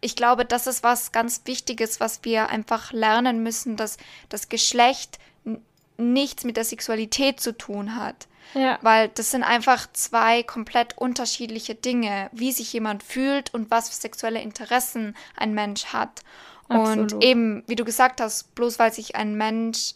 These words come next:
Speaker 1: äh, ein Mann zum Beispiel, ein Cis-Mann, ähm, schminkt, heißt das noch lange nicht, dass, dass, dass der Mann schwul ist.
Speaker 2: Mhm.
Speaker 1: Vielleicht, ähm,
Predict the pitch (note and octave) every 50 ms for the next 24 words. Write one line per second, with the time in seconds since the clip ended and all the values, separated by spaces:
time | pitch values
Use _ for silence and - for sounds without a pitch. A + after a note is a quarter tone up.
0 | _ - A3+ A3+ G#3+ G#3 A3 G#3+ G#3+ G#3+ A3 A3 A3+ A#3 B3 A#3+ A#3+ - B3+ A3+
1 | A3+ A3+ A3 A3 A3 A3 - - - A3+ A3+ A3+ A3 A3 A3 A3 - - G#3+ G3+
2 | G3+ - - C#4 C4+ - - - A#3 A3+ A3 A3+ A3+ A#3 A#3 A#3 B3 - - -
3 | - - - _ _ - A3+ A3+ A3 G#3+ G#3+ G#3+ G#3 G#3 G#3 G3+ G3+ - - -
4 | - - A#3 B3+ C4+ C4+ B3+ B3 B3+ C#4+ C#4+ - - - - - - - - -
5 | - - A#3+ B3 - A#3+ A3+ A3 A#3+ G#3+ - - B3 G#3+ A3 B3 C4 C4 A#3+ A3+
6 | A3 A3 A3+ A#3 A3 - - - A3 G#3+ - - - - G#3+ G#3 - - - _
7 | - - A3+ A3 - _ _ _ _ _ _ _ _ _ _ - A#3 A3+ A3 G#3+
8 | G#3 G3+ - - - - D4+ D#4 D#4+ D4+ A#3+ - - G3 F#3+ G3 - - - -
9 | _ _ _ - C4+ C#4 D4+ D#4 D#4 D4+ D4 C#4 B3 A#3+ A3+ A3 A3 A3 A3+ A3
10 | - - - _ - - A3 A3 G#3+ G#3 G#3+ G#3+ G#3 G#3 G3+ B3+